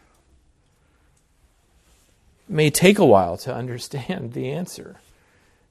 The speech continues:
to clear up the whys of our lives. But the point is that there is always, take this to heart, there is always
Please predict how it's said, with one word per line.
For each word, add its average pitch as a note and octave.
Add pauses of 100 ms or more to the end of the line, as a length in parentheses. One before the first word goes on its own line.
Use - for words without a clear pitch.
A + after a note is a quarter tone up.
(240)
to B2
clear E3+
up E3+
the A#2
whys A2+ (800)
of G#2+
our G2+
lives. E2+ (1200)
But C3+
the C3+
point F#3+
is B2
that C#3
there C#3+ (260)
is D3 (320)
always, D#3+ (580)
take G3+
this F3+
to D3+
heart, C#3+
there C#3 (100)
is F#3+ (380)
always D3+